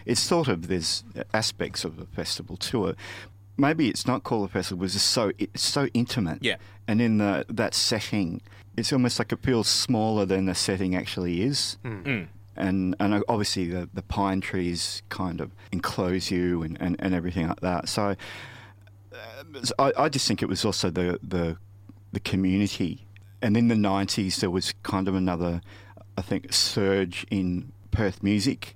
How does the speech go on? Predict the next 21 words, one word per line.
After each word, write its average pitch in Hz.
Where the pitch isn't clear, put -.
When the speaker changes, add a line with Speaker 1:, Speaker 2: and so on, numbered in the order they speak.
Speaker 3:
Hmm. 104
Speaker 1:
uh, 95
just -
in 98
terms 92
of, 90
um, 85
I 95
don't 87
know, 90
more 92
bands 87
playing, 90
more 98
emerging, 92
being 95
more 82
confident, 90
Speaker 2:
Yeah. 90
Speaker 1:
kind 101
of 87